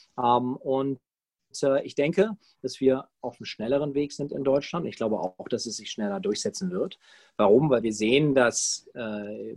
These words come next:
Produkte zum Beispiel wie der E T F, äh, ein Beschleuniger ist. <clears throat> Es ist ein Clean-Fee-Produkt und ich glaube, es haut einen Keil hier rein, weil im Endeffekt, äh, viele Endkunden doch realisieren, hey,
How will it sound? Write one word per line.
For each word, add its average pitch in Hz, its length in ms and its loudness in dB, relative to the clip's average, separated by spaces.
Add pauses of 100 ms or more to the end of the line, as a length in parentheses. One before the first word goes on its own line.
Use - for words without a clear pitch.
Produkte 127 400 2
zum 107 180 -2
Beispiel 95 440 -2
wie 104 100 -4
der 135 160 4
E 127 100 2
T 127 140 -2
F, 113 320 -4 (400)
äh, 120 40 -8
ein 104 640 -4
Beschleuniger 110 600 2
ist. - 320 -2
<clears throat> 170 200 8
Es - 140 -6
ist 123 140 0
ein 127 240 0
Clean-Fee-Produkt 139 760 4 (380)
und 110 80 -6
ich 104 60 -8
glaube, 127 240 8
es 143 200 2
haut 151 200 2
einen 156 100 -4
Keil 180 320 2
hier 104 180 -10
rein, 185 240 -10
weil 107 140 -8
im 104 80 -2
Endeffekt, 110 540 -2
äh, 117 100 4
viele 120 280 4
Endkunden 135 520 0
doch 120 220 0
realisieren, 110 600 0
hey, - 280 -6